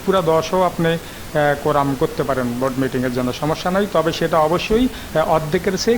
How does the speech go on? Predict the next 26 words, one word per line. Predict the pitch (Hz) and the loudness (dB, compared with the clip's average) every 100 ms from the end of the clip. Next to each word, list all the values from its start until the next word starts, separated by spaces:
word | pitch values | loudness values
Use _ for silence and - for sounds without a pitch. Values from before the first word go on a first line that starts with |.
| 226 | 0
কিছুটা | 185 185 175 | -2 0 0
হলেও, | 190 202 262 254 - - - | 2 2 0 -2 -12 -12 0
একজন | 190 175 160 220 | 2 2 2 2
হলেও | 180 196 185 | 4 2 2
বেশি | 147 135 127 | 2 0 -2
হতে | 123 - | -4 -4
হবে। | 113 117 | -4 -4
আহ, | 104 - - - - - - - - 135 127 123 - 180 | -8 -12 -14 -16 -16 -16 -12 -10 -2 0 2 0 -2 0
এইভাবে | 151 151 147 139 143 147 | 2 2 2 0 2 2
আপনি, | 135 147 143 139 | 2 2 2 2
আহ, | 135 - - - - 147 139 131 127 120 - - - 139 | -2 -12 -12 -12 -6 0 2 2 0 -2 -8 -12 -6 -2
গঠনতন্ত্রটি | 139 147 143 139 139 139 139 143 139 127 | 0 2 2 2 0 0 0 2 0 2
তৈরি | 151 143 143 | 2 4 4
করে, | 147 151 196 | 2 2 2
আহ, | 170 147 139 | 0 0 2
জয়েন্ট | 135 135 139 | 2 2 0
স্টকে | 135 - 143 165 175 | 0 -2 0 0 0
আপনি | 135 143 135 | 0 0 0
ফাইনাল | 143 143 143 147 | 0 2 2 0
রেজিস্ট্রেশনের | 143 147 - 147 156 151 | 0 -2 -2 -2 0 0
জন্য, | 156 165 190 | 0 0 -2
আহ, | 208 - - - 139 135 151 | -2 -8 -12 -2 0 2 0
অ্যাপ্লাই | 135 - 143 | -4 0 0
করবেন। | 135 151 151 190 214 - - | 2 2 2 2 0 -4 -4
অ্যাপ্লাই | 156 156 180 190 | -2 0 2 2
করার | 190 180 175 | 2 2 2